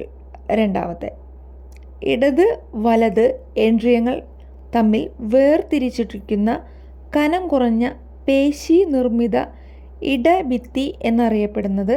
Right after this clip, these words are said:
ഇന്ദ്രിയങ്ങളുടെ ഇടഭിത്തി എന്നാണ്. ഇനി മറ്റൊരു കാര്യം എന്താണെന്ന് വെച്ചിട്ടുണ്ടെങ്കിൽ, കോശങ്ങൾക്കെല്ലാം ഓക്സിജൻ എത്തിക്കുകയും അവിടെ നിന്ന് കാർബൺ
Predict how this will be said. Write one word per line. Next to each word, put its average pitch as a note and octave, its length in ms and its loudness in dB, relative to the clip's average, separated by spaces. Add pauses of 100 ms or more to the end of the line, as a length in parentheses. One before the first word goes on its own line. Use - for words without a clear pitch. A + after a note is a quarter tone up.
(960)
ഇന്ദ്രിയങ്ങളുടെ C4+ 840 2 (380)
ഇടഭിത്തി B3+ 640 0 (300)
എന്നാണ്. F3+ 320 -2 (1900)
ഇനി D4 120 0 (460)
മറ്റൊരു E4 380 0
കാര്യം A#3+ 320 2
എന്താണെന്ന് G#3+ 280 -2
വെച്ചിട്ടുണ്ടെങ്കിൽ, G3+ 460 -2 (720)
കോശങ്ങൾക്കെല്ലാം E4 1080 2 (540)
ഓക്സിജൻ C4+ 480 0 (140)
എത്തിക്കുകയും G#3 640 -2 (680)
അവിടെ A#3 340 4
നിന്ന് A3 280 0 (560)
കാർബൺ D#4 460 0